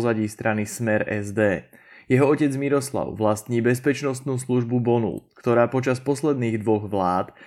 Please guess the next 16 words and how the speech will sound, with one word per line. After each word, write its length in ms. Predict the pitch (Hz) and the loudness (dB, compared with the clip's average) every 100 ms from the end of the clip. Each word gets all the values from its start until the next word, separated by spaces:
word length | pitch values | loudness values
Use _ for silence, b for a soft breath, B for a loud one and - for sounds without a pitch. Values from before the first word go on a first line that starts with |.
| B | B
získala 720 | 117 120 151 - 160 123 113 - | -2 0 0 0 -2 0 -2 -2
štátne 480 | 131 131 131 117 | 0 2 2 -4
zákazky 640 | 104 95 101 107 104 - 120 | -2 -2 -2 -4 -4 -4 -4
v 80 | 107 | -2
hodnote 400 | 107 110 98 104 | -2 -2 -4 -2
desiatok 640 | 120 127 143 139 127 104 | 0 0 0 0 0 -4
miliónov 640 | 104 98 101 95 92 90 - | -4 -4 -2 -2 -2 -4 -4
eur. 400 | 101 98 90 - B B B B B | -4 -2 -6 -8 B B B B B
Celkové 480 | 135 151 202 170 127 | 2 4 4 2 2
tržby 320 | 113 107 101 | -2 -2 0
Bonulu 480 | 110 120 113 90 87 | 0 0 -2 -4 -4
v 40 | 98 | -4
rokoch 320 | 98 101 104 | -2 -2 0
dvetisícdvanásť 1040 | 117 123 127 110 101 104 131 123 95 - | 0 0 -2 -6 -4 -4 -2 -2 -6 -8
až 240 | 98 95 98 | -12 -10 -4
dvetisícosemnásť 1200 | 117 131 127 131 - 131 131 147 123 117 123 | -2 -2 -8 -12 -6 -4 -2 -2 -2 -2 -4